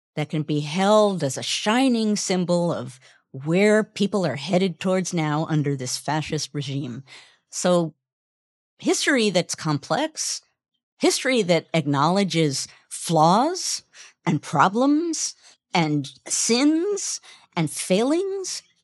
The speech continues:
that does not serve well as a golden, glorious past to be seeking in the present. That does not serve the function that a fascist regime would like history to serve.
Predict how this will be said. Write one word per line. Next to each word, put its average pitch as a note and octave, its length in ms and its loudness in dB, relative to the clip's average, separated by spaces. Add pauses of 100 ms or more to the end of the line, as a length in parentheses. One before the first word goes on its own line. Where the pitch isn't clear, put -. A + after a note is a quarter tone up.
(120)
that A3 480 0
does E3+ 180 -2
not G#3 360 -2
serve A3 560 -4
well D3 480 -2 (520)
as D#3 140 -2
a D3+ 60 -2
golden, F3 580 0
glorious D3+ 480 0
past - 480 -6
to - 60 -6
be B2+ 160 -10
seeking B2+ 480 -4
in C#3 100 -8
the C#3 80 -10
present. - 460 -12
That F3 180 0
does D#3+ 220 -2
not G3 600 0
serve F#3 520 -2
the D3+ 80 -6
function - 680 -6 (460)
that D3+ 140 -2
a C#3 80 -4
fascist D3 540 -6
regime C3 520 -10 (260)
would D#3 160 -2
like G#3+ 280 2
history C#3+ 680 -4
to - 100 -8
serve. - 600 -4